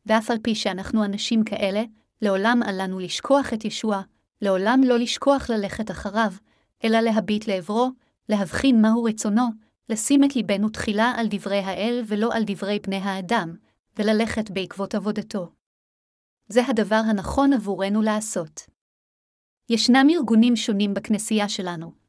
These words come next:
החל מבית הספר של יום ראשון ועד למפגשי נוער ומפגשי מבוגרים, כמו גם מחלקות שונות האחראיות על משימות שונות כגון מחלקת הספרות, מחלקת האינטרנט, פרסום, תרגום וכן הלאה.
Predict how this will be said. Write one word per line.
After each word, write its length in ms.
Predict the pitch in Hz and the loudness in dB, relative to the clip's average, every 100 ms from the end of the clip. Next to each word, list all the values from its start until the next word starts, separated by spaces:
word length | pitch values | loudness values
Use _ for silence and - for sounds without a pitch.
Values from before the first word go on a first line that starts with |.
| _ - | _ -12
החל 220 | - 233 | -2 0
מבית 280 | 196 185 - | 2 0 -2
הספר 440 | 208 - 226 202 | -2 -2 -4 -6
של 180 | 175 196 | -6 -6
יום 180 | 185 190 | -4 -4
ראשון 460 | 214 - 214 202 214 - | -4 -2 -2 -2 -6 -4
ועד 240 | - 214 | -2 0
למפגשי 540 | 202 196 - - 202 | -2 -6 -6 -6 -4
נוער 320 | 180 190 202 226 262 - | -2 -2 -2 -2 -4 0
ומפגשי 540 | 220 214 - 196 214 | 2 2 0 -4 -2
מבוגרים, 640 | 190 175 190 202 196 220 214 _ _ _ _ | -4 -4 -4 -2 0 -2 -6 _ _ _ _
כמו 240 | - 220 | 4 4
גם 180 | 208 233 | 6 4
מחלקות 440 | 233 247 220 202 - | 4 0 -2 -4 -4
שונות 340 | 208 190 180 | -6 -6 -4
האחראיות 640 | 180 165 190 180 190 202 196 | -6 -4 -6 -4 -2 -2 -4
על 80 | |
משימות 460 | 185 190 - 190 196 | -4 -4 -4 -4 -6
שונות 340 | - 196 214 | -4 -2 -4
כגון 360 | - 214 208 202 | -4 -4 -2 0
מחלקת 420 | 220 220 208 214 | 0 -2 -4 -4
הספרות, 580 | 208 202 - 226 226 - _ _ _ | -6 -10 -6 -4 -4 -6 _ _ _
מחלקת 460 | 202 - 208 220 220 | -6 -2 -2 -2 -4
האינטרנט, 640 | 202 220 220 220 175 170 - _ _ _ | 0 2 2 -2 -6 -10 -18 _ _ _
פרסום, 540 | - 240 233 247 190 185 _ _ _ | 0 0 2 2 0 -2 _ _ _
תרגום 420 | - 202 190 269 233 | -4 0 6 6 4
וכן 260 | - 208 | 0 -2
הלאה. 280 | 196 196 165 | -2 -2 -4